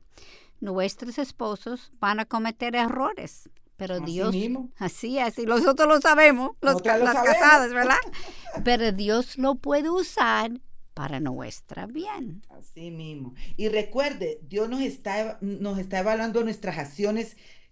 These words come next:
Speaker 2: Él no está evaluando nuestras acciones, sino las intenciones
Speaker 1: Amén.
Speaker 2: de nuestro corazón.
Speaker 1: Así
Speaker 2: Y ustedes
Speaker 1: es.
Speaker 2: lo pueden ver en Primera de Samuel diecisiete siete, y no se pueden burlar de Dios en Gálatas seis siete también.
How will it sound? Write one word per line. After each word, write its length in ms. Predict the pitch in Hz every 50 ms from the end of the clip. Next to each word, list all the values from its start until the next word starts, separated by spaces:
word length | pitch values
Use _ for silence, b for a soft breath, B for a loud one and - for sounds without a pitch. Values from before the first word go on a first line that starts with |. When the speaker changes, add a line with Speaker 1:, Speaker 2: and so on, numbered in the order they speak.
| - -
Speaker 2:
Él 120 | - 190 208
no 40 | 233
está 140 | 233 - 254
evaluando 340 | 240 240 226 226 226 220 233
nuestras 280 | 226 214 - 196 175
acciones, 320 | 170 - 190 202 233 226 233
sino 260 | 220 190 180 185 196
las 100 | 214 240 226
intenciones 1080 | 208 208 190 - - 226 208 190 185 190 - - 208 240 285 320 381 539 571 539 - -
Speaker 1:
Amén. 420 | - 160 147 143 139 139 135 127 127
Speaker 2:
de 60 | 127 123 120
nuestro 320 | 120 120 120 - 160 135
corazón. 640 | 147 165 160 143 135 135 139 - 247 302 311 - - -
Speaker 1:
Así 340 | 147 156 - - - 202
Speaker 2:
Y 40 | -
ustedes 260 | 190 - - 208 202
Speaker 1:
es. 60 | 240 254
Speaker 2:
lo 140 | 247 233
pueden 400 | - 208 202 214 233 233 233 - -
ver 300 | 185 180 214 214 220 220
en 160 | 233 233 220
Primera 320 | 220 202 180 175 180 196
de 80 | 208 214
Samuel 340 | 214 220 185 180 175 175 170
diecisiete 580 | 175 214 214 220 208 - - 185 180 - 220
siete, 540 | 214 208 - 185 170 165 - 190 208 - - b b b b b b b - -
y 120 | 190 180
no 140 | 175 175 180
se 120 | - 233
pueden 380 | 226 - - 208 214 220 220 180
burlar 340 | 185 180 185 185 185 180 175
de 140 | 202 196
Dios 380 | 185 196 208 208 208 202 202 -
en 180 | - 170 170 151
Gálatas 460 | 165 165 170 185 180 - 170 156 139
seis 360 | - - 175 160 190 185 - -
siete 260 | 165 165 165 160 160
también. 640 | 151 - 147 135 131 127 123 131 131 120 120 131 b